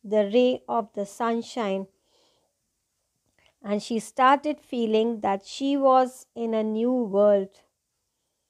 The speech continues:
Though her face was pale, but her eyes became very bright. Her face glowed and her eyes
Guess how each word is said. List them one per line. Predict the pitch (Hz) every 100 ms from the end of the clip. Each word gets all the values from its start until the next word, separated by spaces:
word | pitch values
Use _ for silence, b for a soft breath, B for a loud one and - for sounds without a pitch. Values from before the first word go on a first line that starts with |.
| _ _ -
Though | 208 262 269
her | 254 233
face | - 269 262 285 285
was | 240 226 220 _ -
pale, | 254 240 240 240 254 - _ _ _ _ _ _
but | 233 226
her | 226 214
eyes | - 226 254 247
became | - 247 - 233 226 233 214
very | 202 220 220 247
bright. | 214 220 214 196 196 - - _ _ 226
Her | 208 202 _
face | 240 240 247 - _
glowed | 233 226 220 226 220 _ _ _ _ _ _ _
and | 233 226
her | 220 -
eyes | 226 226 233 226 - -